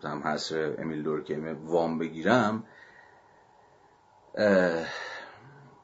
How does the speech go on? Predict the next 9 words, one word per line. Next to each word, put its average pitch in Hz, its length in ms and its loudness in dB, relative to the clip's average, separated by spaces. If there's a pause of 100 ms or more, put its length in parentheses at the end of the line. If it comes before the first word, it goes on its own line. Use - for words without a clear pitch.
(160)
سیگار 131 680 8
یک 131 160 4
واقعیت 98 440 10
اجتماعی 98 440 4
تامه، 82 580 2
یک 101 220 0
توتال 92 380 2
سوشال 80 400 -2
فکته. - 480 0